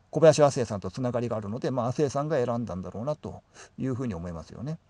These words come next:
アッコちゃんのエンディング主題歌であります、好き好きソングね、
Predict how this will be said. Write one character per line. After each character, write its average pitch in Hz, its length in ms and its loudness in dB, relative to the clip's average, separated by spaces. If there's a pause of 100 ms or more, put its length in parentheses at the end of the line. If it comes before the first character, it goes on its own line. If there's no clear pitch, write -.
(560)
ア 143 60 2
ッ 147 80 -4
コ 156 100 0
ち - 80 -4
ゃ 131 60 2
ん 127 40 0
の 120 60 0
エ 127 80 2
ン 131 80 0
デ 131 60 -2
ィ 135 40 -2
ン - 20 -2
グ 131 80 -4
主 127 120 -6
題 127 120 0
歌 113 140 0
で 107 80 -2
あ 104 40 -2
り 104 60 -4
ま 104 120 -4
す、 60 120 -12
好 - 120 -10 (440)
き 170 100 0
好 - 140 -2
き 170 120 0
ソ 151 160 2
ン 131 80 0
グ 95 120 -6
ね、 151 180 -4